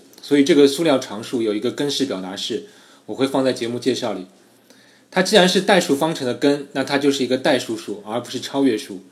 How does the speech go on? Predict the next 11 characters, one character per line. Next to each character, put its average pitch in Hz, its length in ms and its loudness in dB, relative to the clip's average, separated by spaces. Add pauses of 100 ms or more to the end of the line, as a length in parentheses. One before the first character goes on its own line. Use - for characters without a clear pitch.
(680)
我 123 60 -10
们 127 80 -6
知 202 120 4
道 190 80 8
很 123 180 0
多 180 160 8
常 123 240 -6
数， 120 240 0
比 - 140 -6
如 117 140 -2
派 120 420 -4